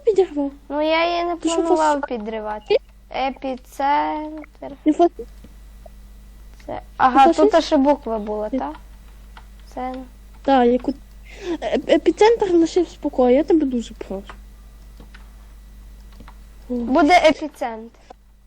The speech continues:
Speaker 1: Лишив в спокої це і все.
Speaker 2: Окей, а я йду відбудую тобі щось інакше. <clears throat>
Speaker 1: Відбудуй ліпше саму країну.
Speaker 2: Ну, так відбудую.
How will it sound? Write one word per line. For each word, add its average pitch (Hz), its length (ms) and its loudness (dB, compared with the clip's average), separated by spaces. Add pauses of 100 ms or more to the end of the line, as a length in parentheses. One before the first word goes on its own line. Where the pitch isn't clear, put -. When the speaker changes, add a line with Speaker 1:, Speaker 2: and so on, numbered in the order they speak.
(2000)
Speaker 1:
Лишив 285 380 6
в - 40 -4
спокої 285 520 0
це 240 200 -4
і 226 80 -4
все. - 260 -14 (200)
Speaker 2:
Окей, 294 640 -4
а 254 100 -4
я 285 320 -6
йду 294 380 -8
відбудую 262 600 -12
тобі 233 320 -14
щось - 420 -14
інакше. 202 480 -16 (680)
<clears throat> 262 260 -4 (760)
Speaker 1:
Відбудуй 285 540 0
ліпше 294 360 2
саму 277 300 -2
країну. 226 580 -2 (760)
Speaker 2:
Ну, 277 180 4
так 277 280 -6
відбудую. 233 840 -4